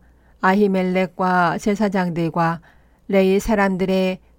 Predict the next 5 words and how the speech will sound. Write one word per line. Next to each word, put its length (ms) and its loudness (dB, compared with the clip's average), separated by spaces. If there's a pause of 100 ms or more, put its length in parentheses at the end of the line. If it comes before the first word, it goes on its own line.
아버지들의 800 0
우두머리들 720 0
앞에서 680 -2 (400)
자기들의 540 0
형제들, 720 -2